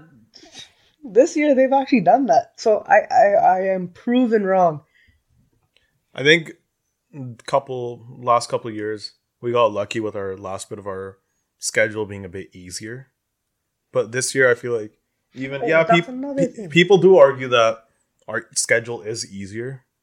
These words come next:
Speaker 2: It has been easy to start off with, but I still see, like, games like the Nashville game, for example, a team that's red hot, and you go in there, you take your backup. Your backup is starting against a super hot team, and their starter, Nashville starter, U C Saros, gets pulled from the game.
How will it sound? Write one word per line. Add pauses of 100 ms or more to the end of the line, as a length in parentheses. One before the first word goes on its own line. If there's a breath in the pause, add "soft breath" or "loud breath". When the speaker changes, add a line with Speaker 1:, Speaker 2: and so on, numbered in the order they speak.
(180)
Speaker 2:
It
has
been
easy
to
start
off
with,
but (280 soft breath)
I
still
see,
like,
games
like (280)
the
Nashville
game,
for
example, (220 soft breath)
a
team
that's
red
hot,
and
you
go
in
there, (600 soft breath)
you
take
your
backup.
Your
backup
is
starting
against
a
super
hot
team, (480)
and
their
starter,
Nashville
starter,
U
C
Saros,
gets
pulled
from
the
game.